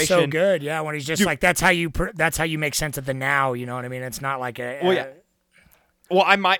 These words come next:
Speaker 1: the takeaway that I loved is he, when he says, "Every generation thinks that they created or they, they invented depravity,"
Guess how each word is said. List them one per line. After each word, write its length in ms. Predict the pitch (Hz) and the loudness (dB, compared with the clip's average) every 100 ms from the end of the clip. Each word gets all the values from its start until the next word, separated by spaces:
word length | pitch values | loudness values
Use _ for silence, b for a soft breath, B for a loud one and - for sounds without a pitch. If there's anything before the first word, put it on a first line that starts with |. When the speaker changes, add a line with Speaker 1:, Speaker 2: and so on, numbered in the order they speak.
| 175 | 2
Speaker 1:
the 100 | 185 | 0
takeaway 340 | - 214 190 143 | 2 4 4 6
that 80 | 170 | 8
I 60 | |
loved 200 | 190 139 | 8 4
is 100 | 135 | 2
he, 80 | 151 | 0
when 120 | 165 | 0
he 120 | 165 | 0
says, 240 | 156 165 131 156 | 2 0 0 2
"Every 200 | 170 165 | 2 2
generation 560 | 160 147 151 156 147 | 0 0 -2 -2 -6
thinks 280 | - 143 139 | -4 -6 -4
that 120 | 160 | -8
they 80 | 127 | -10
created 500 | - 113 117 123 113 | -6 -4 -4 -4 -4
or 120 | 135 | -2
they, 160 | 131 120 | 0 -2
they 200 | 110 117 | -2 -4
invented 400 | 107 117 117 120 | -2 -4 -4 -8
depravity," 600 | 95 110 104 123 160 185 | -10 -6 -4 -2 -2 -2